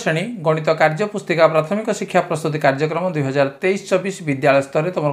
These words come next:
ଗୋଟେ ପରେ ଗୋଟେ କାର୍ଯ୍ୟ ଫର୍ଦ୍ଦ ଏ କାର୍ଯ୍ୟ ପୁସ୍ତିକାରୁ ଆଲୋଚନା କରାହଉଛି ଏବଂ ଏଇ ଚ୍ୟାନେଲରେ ମଧ୍ୟ ଭିଡ଼ିଓ ମାଧ୍ୟମରେ ମୁଁ ତମକୁ ଯୋଗାଇ ମଧ୍ୟ ଦଉଛି। ତେଣୁ ଭିଡ଼ିଓକୁ ପ୍ରଥମରୁ ଶେଷ ପର୍ଯ୍ୟନ୍ତ ଦେଖ। ଆଜି ଆମେ ଆଲୋଚନା କରିବା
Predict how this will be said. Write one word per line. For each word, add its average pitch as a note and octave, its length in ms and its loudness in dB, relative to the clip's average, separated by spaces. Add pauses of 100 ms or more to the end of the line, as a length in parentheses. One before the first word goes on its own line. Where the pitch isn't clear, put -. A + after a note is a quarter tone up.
ଗୋଟେ C#3 200 -2
ପରେ C3 160 -2
ଗୋଟେ B2+ 220 -4
କାର୍ଯ୍ୟ D3+ 340 0
ଫର୍ଦ୍ଦ F#3+ 220 0 (520)
ଏ E3+ 40 -2 (100)
କାର୍ଯ୍ୟ C#3+ 360 2
ପୁସ୍ତିକାରୁ D3+ 460 2 (500)
ଆଲୋଚନା F#3 400 0
କରାହଉଛି F3+ 340 0 (100)
ଏବଂ D#3 160 -4 (120)
ଏଇ D3 120 0
ଚ୍ୟାନେଲରେ C#3 400 -2
ମଧ୍ୟ C#3+ 180 -4 (500)
ଭିଡ଼ିଓ F3+ 300 4
ମାଧ୍ୟମରେ C#3+ 480 0
ମୁଁ D3+ 140 -4
ତମକୁ C3 300 -6
ଯୋଗାଇ B2+ 260 -2
ମଧ୍ୟ B2+ 160 -4 (420)
ଦଉଛି। G#2 280 -8 (280)
ତେଣୁ F#3+ 200 -2
ଭିଡ଼ିଓକୁ G3 360 0
ପ୍ରଥମରୁ D#3+ 360 -4
ଶେଷ B2+ 140 -6 (100)
ପର୍ଯ୍ୟନ୍ତ F3 360 -2
ଦେଖ। G3 100 4 (500)
ଆଜି E3 220 0
ଆମେ A3 180 -4
ଆଲୋଚନା C#3 320 -2
କରିବା C#3 220 -2